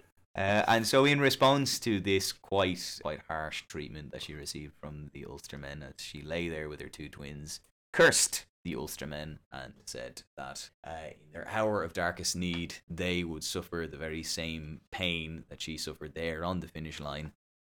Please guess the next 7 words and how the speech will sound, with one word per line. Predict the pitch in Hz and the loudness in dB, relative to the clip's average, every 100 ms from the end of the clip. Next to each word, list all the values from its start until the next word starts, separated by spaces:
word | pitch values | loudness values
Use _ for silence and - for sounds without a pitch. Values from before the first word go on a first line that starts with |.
| _ | _
and | 95 98 104 - - | 0 2 2 -2 0
as | 101 104 - | 2 4 4
mentioned, | 107 113 123 123 120 - - _ - | 4 4 4 2 4 0 -2 _ 2
Aon | 117 123 | 6 6
Macha, | 113 120 127 131 120 | 4 2 2 0 -2
the | 90 | -12
fort | _ 113 117 - - | _ 2 2 -2 -10